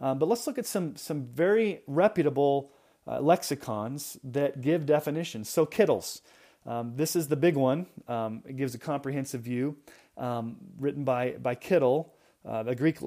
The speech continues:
lexicon. Um, what he says is, "Eternal means unceasing or endless." That's the way they define it. Unceasing or endless. The B dag, Bauer, Danker, Arndt, and Gingrich. It's probably the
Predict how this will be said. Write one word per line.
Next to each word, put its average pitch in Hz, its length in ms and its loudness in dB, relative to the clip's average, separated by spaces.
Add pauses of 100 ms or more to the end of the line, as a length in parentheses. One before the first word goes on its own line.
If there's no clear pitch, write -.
(100)
lexicon. 143 800 -2 (500)
Um, 101 420 -8 (100)
what 147 160 -2
he 160 60 0
says 139 400 2
is, 135 260 -2 (720)
"Eternal 175 420 -2
means 156 360 0
unceasing 160 960 0 (400)
or 135 460 4
endless." 220 600 -6 (300)
That's 117 200 -6
the 147 100 -4
way 127 180 2
they 135 100 0
define 175 380 -4
it. 95 80 -14 (580)
Unceasing 160 720 -2
or 131 280 -2
endless. - 580 -10 (840)
The 160 100 8
B 214 220 6
dag, 113 420 6 (520)
Bauer, 160 580 6
Danker, 151 520 0
Arndt, 143 220 0
and 165 120 -4
Gingrich. 180 500 -4
It's 110 140 -14
probably 135 400 0
the 139 300 0